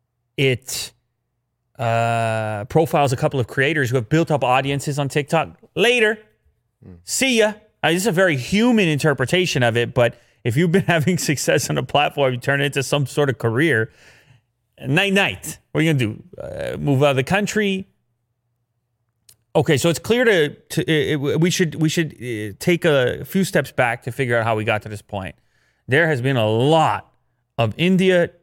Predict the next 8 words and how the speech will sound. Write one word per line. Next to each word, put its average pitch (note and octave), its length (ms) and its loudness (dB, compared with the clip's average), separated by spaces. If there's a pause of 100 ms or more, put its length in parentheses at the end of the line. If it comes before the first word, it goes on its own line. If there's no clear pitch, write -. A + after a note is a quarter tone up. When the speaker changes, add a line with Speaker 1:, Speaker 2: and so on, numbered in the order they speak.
(260)
Speaker 1:
uh, - 140 -14
China, D#3 720 0 (720)
uh, B2 640 0
dis-, A#2+ 280 -2 (200)
disputing, G#3 960 0
there, B2 220 0
uh, A#2+ 240 0
disputes, G3 880 -4